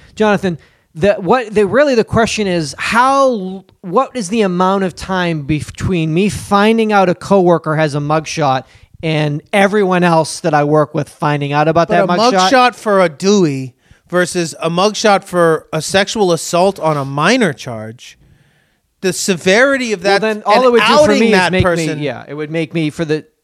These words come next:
Speaker 1: it would lessen the guilt. The more severe their crime, the less of guilt that I would have. Does that make
Speaker 2: <laughs>
Speaker 1: sense?
Speaker 2: Accused crime.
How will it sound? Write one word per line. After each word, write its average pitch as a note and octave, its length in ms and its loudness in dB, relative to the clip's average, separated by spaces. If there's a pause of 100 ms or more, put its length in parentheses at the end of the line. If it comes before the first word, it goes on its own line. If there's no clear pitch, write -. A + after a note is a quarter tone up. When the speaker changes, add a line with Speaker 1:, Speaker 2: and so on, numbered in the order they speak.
(100)
Speaker 1:
it D#3 100 -6
would C#3+ 340 -8
lessen F3+ 420 -2
the D3+ 80 -6
guilt. C#3 360 -2
The D#3 80 -6
more F3 180 0
severe F#3 440 -2
their F#3 240 0
crime, F3+ 360 -4
the D3 80 -8
less D3 260 -6
of C3 160 -12
guilt D3 260 -6
that C#3 100 -10
I C3+ 180 -6
would B2+ 160 -6
have. - 440 -18 (300)
Does F#3+ 200 -14
that E3+ 120 -4
make F#3+ 140 -6
Speaker 2:
<laughs> - 0 -
Speaker 1:
sense? G#3 320 -8
Speaker 2:
Accused G#3+ 540 -4
crime. C#3+ 420 -8